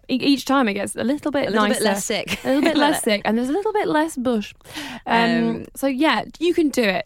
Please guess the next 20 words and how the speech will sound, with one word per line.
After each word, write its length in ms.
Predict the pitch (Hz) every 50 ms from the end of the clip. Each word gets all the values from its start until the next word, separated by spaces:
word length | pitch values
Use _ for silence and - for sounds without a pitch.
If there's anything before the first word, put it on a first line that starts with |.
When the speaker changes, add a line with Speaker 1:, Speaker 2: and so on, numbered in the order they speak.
| - -
Speaker 1:
I 80 | 220 254
think 220 | 294 269 - -
this 220 | - 330 311 -
week, 240 | 254 226 226 220 - _
make 260 | 254 262 285 254 -
this 180 | - 247 233 -
the 100 | - 214
week 140 | 214 208 202
that 80 | 208
you 40 | 208
just 140 | 208 220 -
do 180 | 233 220 214
something. 540 | 202 - - 214 196 190 - - - - - - _ -
Speaker 2:
Just 140 | 180 214 190
do 60 | 202
something. 220 | - 185 165 233
Speaker 1:
Pick 100 | 285 254
something 220 | - 285 262 254 233
f-, 120 | - - -
that, 180 | - 240 226